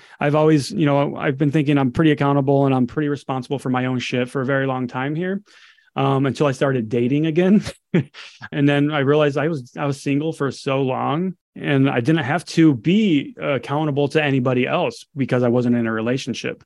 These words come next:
But when I entered that relationship, I had, all of a sudden I was accountable to somebody else. And I had, you know,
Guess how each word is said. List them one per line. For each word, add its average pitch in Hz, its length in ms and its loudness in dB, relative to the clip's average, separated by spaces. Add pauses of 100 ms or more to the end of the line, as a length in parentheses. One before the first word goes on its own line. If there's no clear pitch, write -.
But 131 120 0
when 127 140 -2
I 120 100 -2
entered 143 400 -2
that 127 180 -2
relationship, 127 720 -6 (640)
I 123 380 0
had, 131 300 0
all 135 160 2
of 127 80 -2
a - 20 -20
sudden 135 180 0
I 127 60 -2
was 127 140 -4
accountable 127 480 -2
to 110 80 -2
somebody 107 420 -4
else. 117 340 -12
And 131 160 -4
I 107 60 -2
had, 123 260 0
you 135 120 -4
know, 113 260 -2